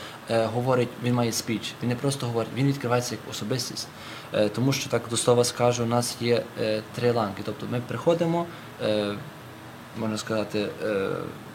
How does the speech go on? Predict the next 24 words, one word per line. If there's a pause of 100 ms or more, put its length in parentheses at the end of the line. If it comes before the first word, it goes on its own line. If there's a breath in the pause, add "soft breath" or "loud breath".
(720)
релаксуємо,
відчуваємо
атмосферу, (320 loud breath)
знайомимося,
хто
знає
друзів,
друзів, (440)
вітаються,
потім
відбувається
перший
спіч (280 loud breath)
священика,
е,
якогось
запрошеного
гостя
або
іншого
священика, (220)
е,
тобто (280 loud breath)
запрошених